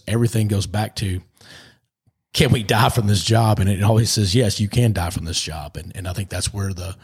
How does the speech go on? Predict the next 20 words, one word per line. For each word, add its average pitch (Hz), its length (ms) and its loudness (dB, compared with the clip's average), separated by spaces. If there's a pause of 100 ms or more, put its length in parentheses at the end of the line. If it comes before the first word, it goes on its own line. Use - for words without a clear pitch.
(540)
that's - 180 0
where 170 100 4
it's 107 80 2
so 131 140 4
hard 110 200 2
to 92 80 -2
fit - 340 -2 (100)
all 98 120 -6
this 90 160 -2
stuff - 260 -6
in 98 120 -2
sometimes. 78 520 -6
And 85 80 -6
I 95 60 -4
think 95 280 -4 (1040)
services 101 520 2
that 87 140 -6
y'all 107 160 4
are 143 80 4
providing 101 520 0